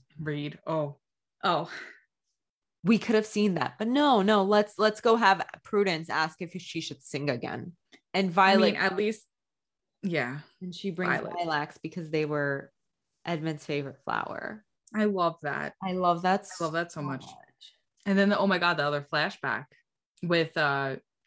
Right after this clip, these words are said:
Speaker 1: Anthony trying to get Violet to come to family dinner.
Speaker 2: Yeah.
Speaker 1: And it's just like, oh my God, that
Speaker 2: Again,
Speaker 1: again, the
Speaker 2: yeah, that's
Speaker 1: delivery there.
Speaker 2: And here's one thing I'm really happy about. The one thing this season does is that it shows a mother's grief. And that's something we
Speaker 1: Yeah.
Speaker 2: don't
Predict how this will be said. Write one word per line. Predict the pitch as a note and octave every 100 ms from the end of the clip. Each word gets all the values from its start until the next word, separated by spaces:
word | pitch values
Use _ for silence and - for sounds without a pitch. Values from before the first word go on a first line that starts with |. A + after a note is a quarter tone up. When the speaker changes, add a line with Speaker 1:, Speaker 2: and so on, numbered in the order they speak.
| -
Speaker 1:
Anthony | D#3+ D3+ D#3
trying | D3 D#3 C#3+
to |
get | C#3 C3+
Violet | C#3+ C#3 C3+
to | D3+
come | E3+ D3+
to |
family | C#3+ D3+ C#3+
dinner. | C#3 C#3+ C3
Speaker 2:
Yeah. | -
Speaker 1:
And | D#3+
it's | D#3+
just | D#3
like, | D#3 C#3 _
oh | -
my | D#3 D3
God, | D#3 C#3+ C#3 F#3
that | E3+ D#3+
Speaker 2:
Again, | F3
Speaker 1:
again, | F3 E3 D#3 D3+
the | D#3
Speaker 2:
yeah, | E3+ D#3 D#3 D3+
that's | D3+
Speaker 1:
delivery | D3 C#3
there. | C#3 C3 C3 C#3 _ _ -
Speaker 2:
And | G#3+ - _ _ -
here's | - B3+ D4 A3
one | G#3+ G3
thing | F#3
I'm | F3+ D#3+
really | D#3 D3+ D3+
happy | D#3+ - -
about. | - G#2+ - - _ _ _ -
The | F#3+ F#3 -
one | F3 F#3+ G#3+
thing | B3 A#3
this | G#3
season | - F3 D#3+ D3+
does | D3 C#3
is | C#3+
that | C#3 B2
it | G2+
shows | - D3 D3 D3
a |
mother's | C3+ B2+ B2 D#2 -
grief. | D2+ - - -
And | F3
that's | E3 -
something | E3+ D#3+ D#3
we | D3+
Speaker 1:
Yeah. |
Speaker 2:
don't | D3+ C3